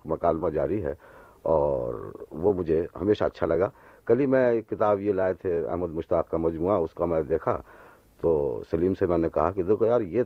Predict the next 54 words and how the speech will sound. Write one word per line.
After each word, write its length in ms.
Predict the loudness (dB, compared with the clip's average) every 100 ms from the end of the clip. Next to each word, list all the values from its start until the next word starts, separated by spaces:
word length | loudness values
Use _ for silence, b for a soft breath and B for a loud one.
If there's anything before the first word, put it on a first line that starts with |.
| -4 -6
یہ 180 | -4 -2
طریقہ 280 | -2 2 2
ان 140 | 2
کے 80 | -2
لکھنے 300 | -4 -4 -2
کا 140 | 0
ہے، 60 | 0
یہ 60 |
بہت 200 | 0 -2 0
اچھا 120 | 0
لگتا 240 | 0 0
ہے، 60 | 0
اس 100 | 0
کے 80 | 2
باوجود 340 | 2 2 -2 -6
کہ 60 |
بے 200 | 0 2 4
حد 100 | 2
مجھے 260 | 0 0 -2
اختلاف 380 | 0 -2 -2 -2
ہے 60 |
اس 80 | -4
تحریر 260 | -2 -4 -4 -8
سے۔" 80 | -10 B B B B B
اور 200 | 2 4
یہی 220 | 4 2
حال 240 | 2 0 -2
ان 140 | -4
کا، 340 | -4 -4 -4 -10 b b b
ان 160 | -6 -4
کے 140 | 0
افسانوں 340 | -2 0 2 2
میں 120 | 2
ہوتا 300 | 2 0 0
ہے۔ 60 | -2 B B B -4
افسانوں 480 | -4 2 2 4 4
میں 160 | 2
بھی 200 | 2 0
انہوں 180 | 0 0
نے، 300 | 2 2 0 -4 -10
آ، 340 | -8 -6 -4 -4
عجیب 240 | -4 -2 2
طرح 220 | 2 2
سے 200 | 0 0 -2 b b
ایک 100 | -6 0
چونکانے 360 | 2 4 4
والی 240 | 4 2 2
بات 200 | 0 0
بظاہر 320 | 0 0 0
جو 220 | 2 2 2
ہے 80 |
وہ 280 | 0 0 -2
کہی 320 | -2 0 0 -4 B B B
کہ 80 | -2